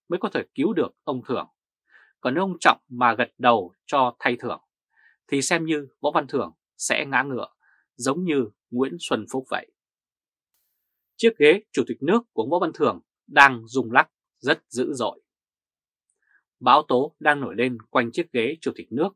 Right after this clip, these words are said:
là sự thật. Điều đáng nói là cách đây một năm, chính ông Tô Lâm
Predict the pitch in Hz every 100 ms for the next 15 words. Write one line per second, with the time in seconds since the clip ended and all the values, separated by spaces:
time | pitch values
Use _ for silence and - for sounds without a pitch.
0 | _ _ _ _ 117 123 127 107 - 123
1 | - - _ _ _ _ _ _ _ _
2 | - 143 156 160 147 226 - - 214 165
3 | 151 101 101 131 135 120 _ - 127 170
4 | 131 120 123 113